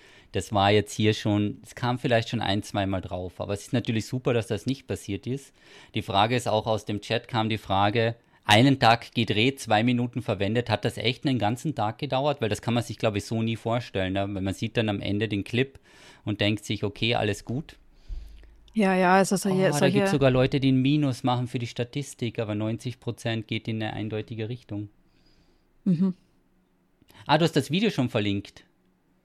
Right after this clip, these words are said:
Speaker 2: Ja.
Speaker 1: Alles klar. Also das Video würde es dann hier geben. Warte, ich spam das
Speaker 2: Mhm.
Speaker 1: nochmal. Und das kann man
Speaker 2: Ja.
Speaker 1: sonst im Podcast auch unten mit reinhängen. Dann, ah, du bist mitten dabei. Das ist, war das in deinem Lab?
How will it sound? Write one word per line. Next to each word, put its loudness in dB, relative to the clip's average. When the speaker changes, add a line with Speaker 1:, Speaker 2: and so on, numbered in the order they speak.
Speaker 2:
Ja. 2
Speaker 1:
Alles 0
klar. 0
Also 2
das -2
Video 0
würde 2
es -4
dann 2
hier 0
geben. 0
Warte, -2
ich -10
spam -6
das -2
Speaker 2:
Mhm. 0
Speaker 1:
nochmal. -2
Und 0
das 0
kann 2
man 6
Speaker 2:
Ja. 6
Speaker 1:
sonst 2
im -2
Podcast -2
auch -4
unten -4
mit -6
reinhängen. -4
Dann, -6
ah, 2
du -6
bist -8
mitten -4
dabei. 2
Das -10
ist, -10
war 4
das -2
in 0
deinem 4
Lab? 0